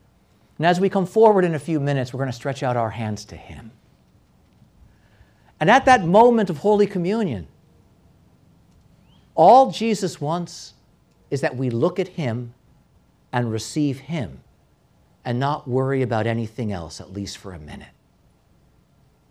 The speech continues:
so that we can receive him, root him in our hearts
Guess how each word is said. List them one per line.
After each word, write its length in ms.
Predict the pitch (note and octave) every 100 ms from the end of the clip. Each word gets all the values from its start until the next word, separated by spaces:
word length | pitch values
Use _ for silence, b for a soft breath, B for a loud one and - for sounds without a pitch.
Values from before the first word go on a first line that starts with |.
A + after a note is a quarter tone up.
| _ _ _ _ _ _ -
so 120 | B2+
that 100 | B2
we 140 | B2+
can 220 | C3+ C3
receive 520 | A#2+ A#2 - D#3 D3 C3
him, 460 | - G3+ D#3+ C#2+ - _ _ _ _ _ _ _ _ _ _ _ _ _ _ _ _ _ _ _ _ _ _ _ _
root 280 | B2 C#3+ E3+
him 800 | - - - G#3 B3 B2 E2 C2+ - _ -
in 200 | C#3 B2
our 240 | B2+ A2
hearts 720 | G2+ - G3 F#3+ - - -